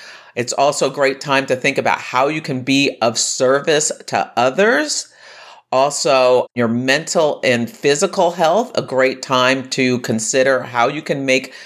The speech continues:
changes in order to improve both of them. Now,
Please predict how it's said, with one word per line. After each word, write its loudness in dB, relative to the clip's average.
changes 0
in 2
order 0
to -2
improve -2
both 0
of -2
them. 0
Now, 0